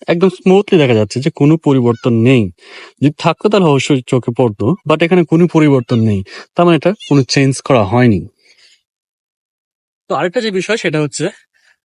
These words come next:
গাড়ির ছাদের অংশ বা রুফ যেটাকে বলে। আমরা হয় কি ছোট গাড়িগুলো অবশ্যই উপরে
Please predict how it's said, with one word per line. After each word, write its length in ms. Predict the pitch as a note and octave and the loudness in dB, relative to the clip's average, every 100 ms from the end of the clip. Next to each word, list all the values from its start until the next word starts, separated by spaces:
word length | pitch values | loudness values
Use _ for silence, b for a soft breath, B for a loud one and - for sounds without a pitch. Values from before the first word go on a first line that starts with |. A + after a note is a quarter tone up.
| _ _ _ - | _ _ _ -10
গাড়ির 340 | B2+ D3 F#3+ - - | -6 -4 -4 -8 -18
ছাদের 340 | F3 E3+ F3+ D#3 | -10 -4 -4 -4
অংশ 180 | C3 - - _ _ _ _ _ _ C3 | -10 -20 -20 _ _ _ _ _ _ -16
বা 80 | B2+ B2+ | -16 -18
রুফ 160 | C3+ - | -20 -20
যেটাকে 300 | - - B2 A2 | -20 -20 -20 -20
বলে। 180 | G#2+ E3 _ _ _ _ _ - | -20 -20 _ _ _ _ _ -12
আমরা 200 | E3+ G3+ G3 | -8 -6 -6
হয় 140 | G3 F#3 | -8 -8
কি 100 | E3+ G#3 - | -10 -10 -10
ছোট 120 | F#3+ A3 G#3 | -8 -6 -4
গাড়িগুলো 300 | F#3+ F3+ F3+ | -4 -4 -4
অবশ্যই 300 | E3 F3+ F#3+ D#3+ | -4 -6 -6 -8
উপরে 160 | E3+ | -8